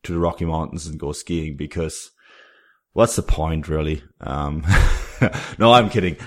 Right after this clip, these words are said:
I love national team games. Um, I just love the pace. The pace slows down quite a bit. You know, we have less games to cover.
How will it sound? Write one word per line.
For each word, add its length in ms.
I 100
love 200
national 320
team 180
games. 420
Um, 260
I 80
just 240
love 220
the 80
pace. 400
The 160
pace 360
slows 280
down 320
quite 260
a 60
bit. 320
You 60
know, 120
we 80
have 160
less 220
games 340
to 80
cover. 460